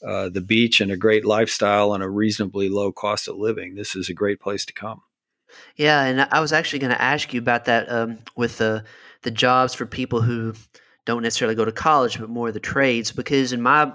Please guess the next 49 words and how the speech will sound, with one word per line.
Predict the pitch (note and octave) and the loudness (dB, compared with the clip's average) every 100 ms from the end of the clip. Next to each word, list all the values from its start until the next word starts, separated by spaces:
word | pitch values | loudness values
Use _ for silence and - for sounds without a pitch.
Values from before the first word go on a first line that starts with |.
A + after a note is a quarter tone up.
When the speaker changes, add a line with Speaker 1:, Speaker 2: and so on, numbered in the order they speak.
| - | -10
Speaker 2:
real | - B2+ F3+ D3 | -4 2 4 2
job, | A2 G#2+ A2+ B2+ - - - _ | 2 2 0 -2 -12 -20 -20 _
you | C3+ | 0
know, | C3+ B2+ | 0 -2
we | B2 C#3+ B3 | -4 -2 -2
face | - C3+ A#2 - | 0 2 2 0
that | C3 B2+ B2 | 2 2 0
as | A2 | -4
well. | C3 E3 E3 B2 | 2 4 4 4
And | B2 C3+ | 2 2
I | |
know | C#3+ C3+ B2+ - _ | 2 0 0 -6 _
back | B2+ C3 C3 | -4 -4 -4
in | |
the | A#2+ | 0
day | B2 C3 | 2 2
when | A#2 | 2
I | A2+ E3 | 2 2
was | D#3 A#2+ - - - - - - | 0 -2 -4 -8 -18 -20 -20 -8
in | A#2 | -4
high | A#2+ A#2+ | 0 0
school, | A2+ - B2 C3 | -2 -4 -2 -2
the | A#2+ | -2
push | - B2+ B2+ - | 0 0 0 -2
was, | A#2 A2+ | -4 -2
well, | A#2 A#2 A2 - - _ - | -2 -2 -4 -14 -20 _ -8
you | B2 | -4
know, | A#2 | -2
ev-, | G2+ B2+ - _ _ - | 0 0 -2 _ _ -4
it | C#3+ | 0
was | D#3+ D#3+ | 2 4
the | D#3 | 2
expectation | D3+ - C#3+ - D3+ D#3 D3 C3+ B2 | 2 0 -2 0 0 2 0 -2 -2
that | B2 | -4
you | B2+ C3+ | -4 -4
were | B2+ | -2
gonna | B2 A#2 | -2 0
go | A#2+ A2+ | 0 0
to | |
college, | G2+ - E3 C#3+ F#2+ F2+ - - - - - | -2 0 4 4 0 -2 -2 -4 -10 -20 -10
except, | A#2+ - B2+ B2+ | -6 0 2 0
you | B2+ | -2
know, | B2 | 2
there | B2+ B2+ | 2 2
would | A#2 - | -2 -12
be | A#2 | -6
some | - A#2+ A#2+ | -4 -4 -4
people | - B2 C3 | -6 -4 0
where | B2+ B2 | 2 2